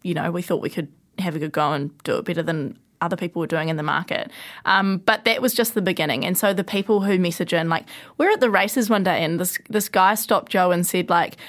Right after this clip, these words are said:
"Hey, sorry to interrupt, but I just need to tell you that you've literally changed the game for my wife and I. It's been so amazing. Thanks for everything that you do." And that's become, like, not that uncommon, which is just, that is so cool.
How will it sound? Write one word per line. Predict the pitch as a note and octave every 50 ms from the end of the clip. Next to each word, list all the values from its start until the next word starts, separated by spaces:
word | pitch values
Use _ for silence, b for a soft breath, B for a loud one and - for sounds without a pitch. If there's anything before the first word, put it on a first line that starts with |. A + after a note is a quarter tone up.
| B B B -
"Hey, | A3+ A3 A3 G#3+ -
sorry | A#3 - - A#3 A3+ A3+ A3+
to | A3+
interrupt, | - G3+ - - F3+ F3 E3+ - - - -
but | - F3+
I | F3+
just | F3 - F#3+ - -
need | F#3+ F3
to | F3+
tell | E3+ - F#3+ E3 E3+
you | F3 E3+
that | E3+ D#3
you've | - F3+ F3+ E3
literally | F3+ F#3 - - - - G3 F#3 F3
changed | - - F3 E3+ E3 - -
the | E3+
game | - D#3 D#3+ D#3+ E3
for | - E3+
my | D#3 D#3
wife | D3+ D#3+ E3 E3 - -
and | F3+ D#3+
I. | D#3 D#3 D3+
It's | - - -
been | - F3 E3+ E3+
so | E3 - D#3+
amazing. | D#3 E3 D#3 D#3+ - E3+ E3+ E3
Thanks | F#3 E3+ - -
for | - F#3
everything | E3+ E3 - F#3 E3+ D#3+
that | D#3 -
you | F3+ E3+
do." | - E3+ C#3+ - E3+ B B B B B B B
And | G#3 A3 A3+
that's | - - -
become, | - C#4+ C#4 - B3 G#3+ G#3 G3
like, | F#3 E3 C#3+ - - G#3+ G3+
not | G3 F#3+ F3 - -
that | F3+ E3+ E3+
uncommon, | E3 D#3+ E3 - F3+ E3+ D#3 D3+ D3
which | - - -
is | A3+ G#3+ G#3
just, | - B3 A3+ G#3+ G#3+ - - - b b b b b b b -
that | G3 F3 D#3+
is | E3+ E3
so | - - - - E3
cool. | - - - - - -